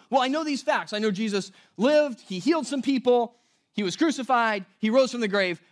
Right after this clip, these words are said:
Therefore, I'm an adopted child of God. I've got forgiveness of sins. All the prophets had proven that he was the Messiah," right? Like, you wouldn't, you can't connect those without what?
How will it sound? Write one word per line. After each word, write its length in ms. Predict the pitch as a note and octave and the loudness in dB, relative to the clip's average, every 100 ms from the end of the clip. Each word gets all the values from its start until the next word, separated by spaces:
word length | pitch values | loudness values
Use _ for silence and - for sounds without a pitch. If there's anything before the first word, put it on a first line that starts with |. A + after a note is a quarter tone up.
| E3 | -6
Therefore, 840 | F3 C#4+ D4+ D4 A3 G3 F#3+ F3 _ _ _ _ _ _ _ _ _ _ _ _ - | 2 2 2 0 0 2 0 -4 _ _ _ _ _ _ _ _ _ _ _ _ -8
I'm 120 | D#3+ | -6
an 60 | D3+ | -4
adopted 420 | C3+ G#3+ G#3+ G3 | 0 -2 -2 -2
child 240 | A3 G3+ | -2 0
of 100 | F#3+ | -2
God. 240 | F#3+ F3+ F3 | 0 0 -2
I've 80 | |
got 160 | D#3 C#3+ | -6 -10
forgiveness 460 | D#3+ E3 F#3+ F#3 D#3+ | -4 -4 -4 -6 -8
of 80 | |
sins. 540 | - F3+ E3+ D#3+ D#3 - _ _ - | -10 -6 -4 -4 -8 -12 _ _ 0
All 200 | A#3 A#3 | 2 0
the 80 | |
prophets 420 | G#3+ A3+ G3+ G3 F3 | -2 -2 -2 -6 -10
had 320 | E3+ D#3 D3+ | -12 -12 _
proven 320 | G#3+ G#3 G3 | -2 0 -2
that 160 | F3 D#3+ | -6 -6
he 100 | G3+ | -6
was 140 | F3 | -6
the 80 | E3+ | -6
Messiah," 260 | E3 F3+ | -8 -4
right? 160 | F3 A3 | -2 0
Like, 140 | G#3 | 0
you 100 | A3 | 0
wouldn't, 320 | C4+ D4+ C#4 G3+ | -2 -2 -4 -2
you 140 | A3+ | -4
can't 320 | - D#4+ - | -2 -6 -8
connect 500 | - C4+ C#4+ D4 _ | -6 -2 -2 -4 _
those 460 | F#3 D3+ A2 - - _ _ | -4 -4 -6 -16 -20 _ _
without 440 | G#3 G#3 A#3+ G#3+ G3+ | -2 0 0 -2 0
what? 520 | A#3 F3+ - - | 0 0 -6 -20